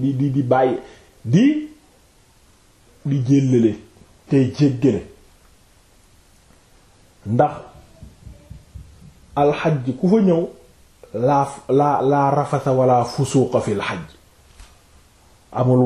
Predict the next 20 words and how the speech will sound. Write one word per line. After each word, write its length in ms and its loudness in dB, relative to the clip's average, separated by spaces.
wax 160 -2
yu 180 0
jëm 200 2
ci 80 -6
wàllu 300 0
sëy, 280 0
waaye 280 2
amul 380 0
waxu 200 0
kàccoorte 560 0
ak 200 -2
yu 100 2
mel 260 2
noonook 420 2
di 120 2
protester, 760 0
di 200 -4
kii 280 2
di 60 4
wax, 240 2